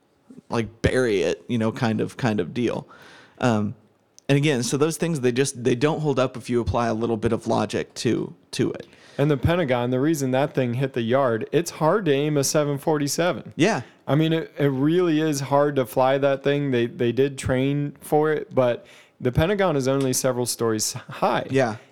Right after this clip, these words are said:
Speaker 2: And if you miss it and you fly over it somehow, you've shot the whole thing. Like, that's the whole point. So they kinda hit the yard in front of it because they weren't, they weren't,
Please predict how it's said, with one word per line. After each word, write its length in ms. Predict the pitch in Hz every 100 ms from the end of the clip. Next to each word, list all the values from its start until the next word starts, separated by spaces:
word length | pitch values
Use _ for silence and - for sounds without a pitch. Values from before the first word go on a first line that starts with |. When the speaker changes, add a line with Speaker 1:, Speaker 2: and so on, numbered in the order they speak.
| -
Speaker 2:
And 140 | 127
if 140 | 135 -
you 120 | 139
miss 380 | 135 156 208 139
it 180 | 127 -
and 100 | 135
you 80 | 131
fly 340 | - 143 127
over 320 | 123 202 135
it 140 | 123 120
somehow, 440 | 123 113 113 117
you've 360 | 127 131 123 - - - - -
shot 420 | - 143 - -
the 140 | 135
whole 180 | 135 147
thing. 340 | 139 185 156
Like, 300 | 117 123 120
that's 240 | - 127 127
the 120 | 135
whole 160 | 131 135
point. 320 | 135 180 117 - - - _
So 180 | - 127
they 200 | 131 131
kinda 320 | - 170 175
hit 180 | 143 151
the 80 | 127
yard 400 | 120 131 147 127
in 140 | 113
front 300 | - 147 208
of 100 | 123
it 240 | 110 135 - _ _ - 127
because 320 | 131 143 123
they 100 | 127
weren't, 400 | 123 147 156 - _ _ - - _ _
they 120 | 127 131
weren't, 400 | 147 170 156